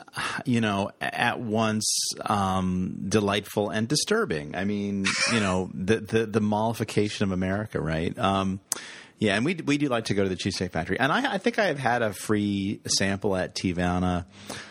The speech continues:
from time to time, but it's just like, I'm not, yeah, that's not why, I mean, that's not gonna help me. If I, if I was gonna buy some tea, I wouldn't buy it at Teavana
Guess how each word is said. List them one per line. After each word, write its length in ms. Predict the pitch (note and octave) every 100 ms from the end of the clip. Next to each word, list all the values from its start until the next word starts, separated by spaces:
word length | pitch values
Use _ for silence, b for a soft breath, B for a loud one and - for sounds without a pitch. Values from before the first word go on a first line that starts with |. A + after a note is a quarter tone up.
| B
from 440 | - - G#2 G2 F#2 -
time 480 | - - A#2 A#2+ B2
to 120 | -
time, 800 | - - - A2 A2 B2+ G#3+ B3+
but 260 | D3+ C3 A#2+
it's 160 | A2+
just 220 | C#3 B2+ B2+
like, 240 | A#2+ A#2 -
I'm 240 | D3+ G3 E3+
not, 340 | D3+ D3 C#3+ - - - B B B B B B B
yeah, 240 | B2 G2+
that's 240 | G#2+ - C#3
not 240 | C3 F#2
why, 420 | A2+ A2 G#2 G2+
I 60 | G#2
mean, 160 | A2 G#2+
that's 220 | A2 -
not 180 | A#2 -
gonna 520 | G2+ F#2+ F2+ E2+ D#2+ - - - -
help 260 | G#2 G2+ E2+
me. 200 | F2+ F#2
If 100 | -
I, 60 |
if 140 | - E3
I 80 | G#3+
was 120 | A#3
gonna 180 | G3+ D3
buy 400 | A2 G#2 A2 A#2+
some 220 | - G#2
tea, 300 | - B2 A2+
I 60 | G2
wouldn't 380 | G2 G#2 G#2 G2
buy 200 | F2+ G2
it 100 | F#2+
at 260 | - -
Teavana 640 | - F#2 F2 F2+ A2 C#3+